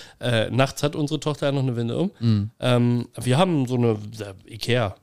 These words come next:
Speaker 1: ganz
Speaker 2: Ja, genau,
Speaker 1: normal.
Speaker 2: die haben wir auch.
Speaker 1: Ja, und da das rübergespannt, es wird alle paar Tage gewaschen und
Speaker 2: Nee,
Speaker 1: dann
Speaker 2: da, sie hat uns da so oft drauf ge-, aber da kommen wir ja in unser
Speaker 1: Körperflüssigkeiten,
Speaker 2: Körperflüssigkeiten.
Speaker 1: Sonderepisode zu.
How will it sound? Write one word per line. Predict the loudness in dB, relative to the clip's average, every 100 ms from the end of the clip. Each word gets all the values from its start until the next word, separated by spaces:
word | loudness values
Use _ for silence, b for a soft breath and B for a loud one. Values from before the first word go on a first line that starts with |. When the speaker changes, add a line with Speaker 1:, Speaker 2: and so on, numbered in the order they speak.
| _ _
Speaker 1:
ganz | -12 0
Speaker 2:
Ja, |
genau, | 2
Speaker 1:
normal. | 4 4
Speaker 2:
die | 2
haben |
wir | 0 -2
auch. | -6 _
Speaker 1:
Ja, | -8
und | -6 -4 0
da | 2 4
das | 2 -2 0
rübergespannt, | 2 2 0 0 0 0 -4
es | -6
wird | -6 -4
alle | 0 0
paar | 0 -4
Tage | -2 -2 -2
gewaschen | -4 -4 -4 -4 -2
und | 0
Speaker 2:
Nee, | 2 2
Speaker 1:
dann | 0 -2
Speaker 2:
da, |
sie | -2
hat | -4
uns | -4 -4
da | -2
so | -2 -4
oft | -4
drauf | -6 -6
ge-, | -4 -4
aber | -2
da | -2 0
kommen | 2 4
wir |
ja | 2
in | 2
unser | 2 0 -2 -6 -20 _ b b _ 0
Speaker 1:
Körperflüssigkeiten, | 2 4 2 0 -2 0 2
Speaker 2:
Körperflüssigkeiten. | 2 4 4 6 6
Speaker 1:
Sonderepisode | 4 4 0 0 -2 -2 -2
zu. | -4 -8